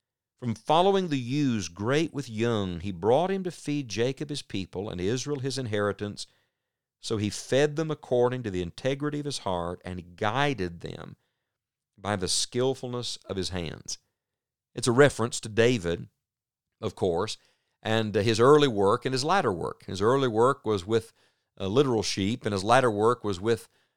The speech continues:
uh, God's flock, the nation of Israel, but the work was the same in both places. It was to lead and feed, to lead and feed. Are you letting the Lord lead and feed you today?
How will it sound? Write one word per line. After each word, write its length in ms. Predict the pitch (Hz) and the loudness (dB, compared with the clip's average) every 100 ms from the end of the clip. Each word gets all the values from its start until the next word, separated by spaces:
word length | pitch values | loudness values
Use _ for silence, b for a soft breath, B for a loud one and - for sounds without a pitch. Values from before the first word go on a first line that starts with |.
| _ | _
uh, 220 | - 101 | -6 -6
God's 400 | 98 120 139 107 | 0 4 4 2
flock, 420 | - - 98 117 - | -4 0 0 0 -2
the 80 | |
nation 360 | 104 113 113 110 | 0 0 0 -2
of 100 | 101 | 0
Israel, 360 | 139 117 95 104 | 0 -2 -4 -4
but 140 | 110 | -4
the 60 | 117 | -2
work 280 | 131 143 | 0 0
was 140 | 127 - | -4 -6
the 100 | - | -4
same 380 | - 156 131 123 | 0 0 0 0
in 60 | |
both 260 | 107 123 - | 2 2 0
places. 540 | 107 92 87 110 107 | 0 0 -2 -4 -4
It 120 | 107 | -6
was 160 | 101 95 | -6 -8
to 100 | - | -6
lead 420 | 95 101 110 107 | -4 -2 -2 -4
and 160 | 101 95 | -8 -8
feed, 500 | - 85 78 - - _ _ _ | -6 -6 -8 -16 -20 _ _ _
to 80 | 92 | -8
lead 380 | 98 113 113 107 | -6 -4 -4 -6
and 140 | 104 | -10
feed. 380 | - 101 92 - _ _ _ _ _ | -6 -6 -6 -12 _ _ _ _ _
Are 80 | - | -4
you 160 | 127 226 | -2 0
letting 300 | 226 202 170 | 0 0 0
the 80 | 131 | 2
Lord 460 | 120 123 120 110 | 4 6 4 2
lead 680 | 95 95 110 120 127 131 - - | -2 -2 -2 -2 -4 -8 -12 -10
and 180 | 95 | -10
feed 460 | - - 117 113 87 | -8 -6 -6 -6 -6
you 200 | 92 120 | -4 -4
today? 520 | 123 123 127 - 117 | -6 -4 -4 -6 -10